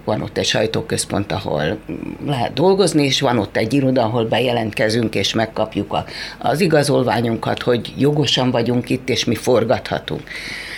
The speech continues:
És, ö, egy nagyon kedves hölgy intézte évek óta már ezeket a papírokat,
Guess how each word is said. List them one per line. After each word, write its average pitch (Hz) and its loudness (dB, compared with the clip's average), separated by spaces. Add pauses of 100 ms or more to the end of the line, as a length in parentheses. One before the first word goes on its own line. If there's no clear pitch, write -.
(120)
És, 131 0
ö, 135 4 (100)
egy 175 2
nagyon 147 4
kedves 127 2
hölgy 135 2
intézte 123 2
évek 127 4
óta 120 0
már 110 2
ezeket 107 -2
a 92 0
papírokat, 170 0